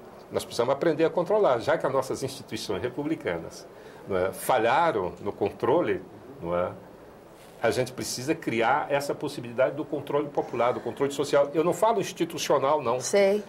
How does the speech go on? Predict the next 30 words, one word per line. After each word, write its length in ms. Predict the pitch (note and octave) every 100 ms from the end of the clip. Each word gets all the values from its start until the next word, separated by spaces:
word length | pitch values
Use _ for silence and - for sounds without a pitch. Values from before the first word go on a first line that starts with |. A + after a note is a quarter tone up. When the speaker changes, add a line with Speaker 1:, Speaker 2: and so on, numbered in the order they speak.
| -
Speaker 2:
é 80 | G#3
Speaker 1:
Eu 20 |
Speaker 2:
social 200 | A3 A3
Speaker 1:
falo 400 | F3 A#3+ G3+ B3+
do 40 | A3
controle 260 | G#3 G3+
Speaker 2:
mesmo. 60 | E3+
Speaker 1:
social 420 | F3 D#3 - F3
e 40 | F3+
político. 680 | - F#3+ D#3 - - - G2 - -
Speaker 2:
Senador, 460 | F4 E4 D#4+ F4+ - B3
nas 260 | B3 D#4+ F#4
redes 260 | D4 B3+ -
sociais, 520 | G3+ - F#3 G#3+ G#3
nesse 240 | A3 G#3+ A3+
contato 600 | G#3+ G3+ G#3 A3+ A3 G3
com 220 | F#3 F#3+
a 60 | D#3+
população, 680 | F#3+ F#3+ G#3 F#3+ B3+ C#4 - -
o 80 | A3
que 160 | - F4+
que 60 |
o 20 | -
senhor 160 | D4
nota, 260 | A#3+ B3 B3
qual 220 | C4+ C#4
é 100 | D4
a 80 | D#4+
maior 300 | C#4 C4+ C4+
dificuldade 960 | C4 C#4 C4 A#3+ G3+ G#3 G#3+ F3+ F3